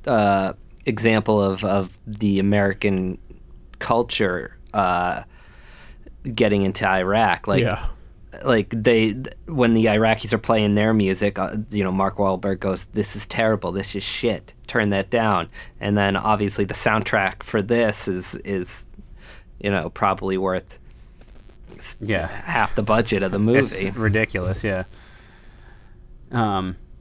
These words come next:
Speaker 3: you know, I saw quick trivia. Catherine Hardwicke was the production designer
Speaker 2: Yeah.
Speaker 3: on this movie.
Speaker 2: Yeah, interesting.
Speaker 3: Which I thought was interesting.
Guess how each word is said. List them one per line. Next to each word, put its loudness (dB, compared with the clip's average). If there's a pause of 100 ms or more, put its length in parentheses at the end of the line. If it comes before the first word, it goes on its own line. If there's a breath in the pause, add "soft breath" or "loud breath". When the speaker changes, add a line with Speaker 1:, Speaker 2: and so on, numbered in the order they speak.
(380)
Speaker 3:
you -2
know, 4
I 4
saw -2
quick -2
trivia. 0
Catherine 0
Hardwicke -2
was -4
the -6
production -2
designer -2
Speaker 2:
Yeah. 6
Speaker 3:
on -2
this -10
movie. -8
Speaker 2:
Yeah, 4
interesting. -2
Speaker 3:
Which 0
I 0
thought 0
was -2
interesting. -4